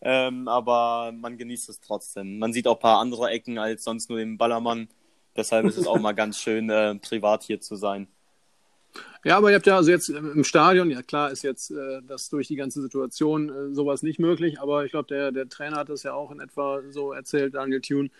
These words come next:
Speaker 2: Ähm, habt ja, glaub ich, dann auch im Stadion noch mal vor leider der leeren Ostkurve, äh, eurem Kapitän, äh, den, den Drittligapokal übergeben und ähnlich gefeiert den Klassenerhalt im letzten Heimspiel dann, äh, ja, wie den Aufstieg eigentlich auch oder wie die Meisterschaft.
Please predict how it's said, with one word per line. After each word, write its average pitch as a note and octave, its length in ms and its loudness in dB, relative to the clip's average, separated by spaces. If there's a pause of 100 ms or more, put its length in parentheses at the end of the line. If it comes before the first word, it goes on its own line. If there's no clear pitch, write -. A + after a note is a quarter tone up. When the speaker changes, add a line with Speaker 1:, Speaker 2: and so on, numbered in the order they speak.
(340)
Speaker 2:
Ähm, C3 420 4 (520)
habt B2+ 200 2
ja, D3 100 6
glaub D3 160 4
ich, D3 80 2
dann C#3+ 160 -6
auch D3 260 0
im D3+ 220 -4
Stadion D3+ 420 0
noch D3 120 -6
mal C#3+ 160 -2
vor C#3+ 280 4
leider C#3+ 300 2
der C#3 100 2
leeren C#3+ 280 -2
Ostkurve, C#3+ 720 -2 (100)
äh, C#3+ 60 -12
eurem C3+ 580 -6
Kapitän, C#3+ 760 -4
äh, C3+ 240 -4
den, C3 320 0
den B2+ 160 -4
Drittligapokal D3+ 800 0
übergeben C#3 460 -4
und C#3+ 100 -14
ähnlich D3 380 -4
gefeiert D3 440 0
den C#3 120 -2
Klassenerhalt C#3+ 640 -4
im C3+ 100 -14
letzten C#3 340 -8
Heimspiel C3+ 440 -2
dann, C3 280 0 (360)
äh, B2 420 -2
ja, A#2+ 220 -2
wie C#3 80 -8
den C#3 140 2
Aufstieg C#3 400 0
eigentlich C3 320 -2
auch C3 240 2
oder A#2 240 -6
wie A#2 80 0
die A#2 100 0
Meisterschaft. A#2+ 640 -4